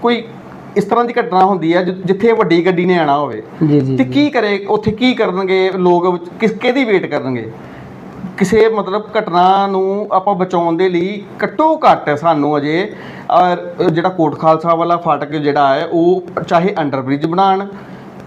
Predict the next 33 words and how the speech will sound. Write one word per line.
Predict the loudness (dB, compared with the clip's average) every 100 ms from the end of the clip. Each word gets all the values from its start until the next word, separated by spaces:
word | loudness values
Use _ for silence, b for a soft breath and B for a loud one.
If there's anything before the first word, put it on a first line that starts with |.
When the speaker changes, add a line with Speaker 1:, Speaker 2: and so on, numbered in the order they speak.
| -2
Speaker 1:
ਉਹ | 2 4 2 -6
ਸਾਨੂੰ | -2 0 2
ਬਣਾ | 4 4
ਕੇ | 2
ਦੇਣ, | -2 -2 -4 B -8 -4
ਘੱਟੋ | 0 0
ਘੱਟ | 0
ਸਾਨੂੰ | 0 2
ਰਾਹਤ | 4 2 2
ਮਿਲੇ, | 0 0
ਕਿਉਂਕਿ | -2 -4
ਸਕੂਲ | 0 2 4
ਦੇ | 4
ਬੱਚੇ | 2 0 0 0
ਵਿਚਾਰੇ | 2 0 0
ਲੇਟ | 2 0 0
ਹੁੰਦੇ | 0 0 0
ਆ, | -2
ਕੰਮ | 0 2 2
ਕਾਰ | 2 2
'ਤੇ | 2 -2
ਜਾਣ | 0 0
ਵਾਲੇ | 0 0 0
ਲੋਕ, | 2 2 0 0 0
ਅ, |
ਲੇਟ | 2 2 0
ਹੁੰਦੇ | 0 2 2
ਆ। | 0 -6 B B B B 0
ਤੇ | 2
ਹੁਣ | 2 0
ਆਹ | 2 2 2
ਸਾਡਾ | 0 0 0
ਜਿਹੜਾ | 2 2 4 4